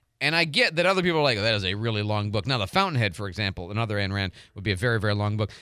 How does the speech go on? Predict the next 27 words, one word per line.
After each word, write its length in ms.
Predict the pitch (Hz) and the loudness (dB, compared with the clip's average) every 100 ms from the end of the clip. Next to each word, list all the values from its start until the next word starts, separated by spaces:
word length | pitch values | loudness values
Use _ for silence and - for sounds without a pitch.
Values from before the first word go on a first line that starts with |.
| - | -4
Um, 340 | 156 151 147 151 | 0 0 0 -8
you 120 | - | -4
should 120 | 277 415 | -2 0
just 140 | 392 | -2
read, 120 | 294 | -2
like, 140 | 254 202 | -2 0
The 80 | |
Myth 200 | 139 151 | -2 -2
of 80 | 139 | -2
Sisyphus. 460 | - 123 107 92 82 | -2 -2 -4 -4 -2
You 60 | |
know, 60 | 165 | -2
get 180 | 160 - | -2 -2
your, 140 | 147 - _ | -4 -6 _
get 140 | 156 - | -8 -6
your 80 | |
toe 180 | - 151 | 0 0
wet 280 | 117 92 - _ - | 2 -2 -4 _ -8
<laughs> 220 | - - | -4 -2
in 100 | 170 | 0
the 120 | 147 | 2
Ayn 220 | 127 131 123 | 2 2 2
Rand 360 | 117 113 101 | 2 2 0
world. 440 | 110 113 104 95 92 | -6 -4 -4 -4 -8
You 100 | 113 | -6
know, 140 | 107 | -6
that's, 340 | 104 151 - | -4 -4 -4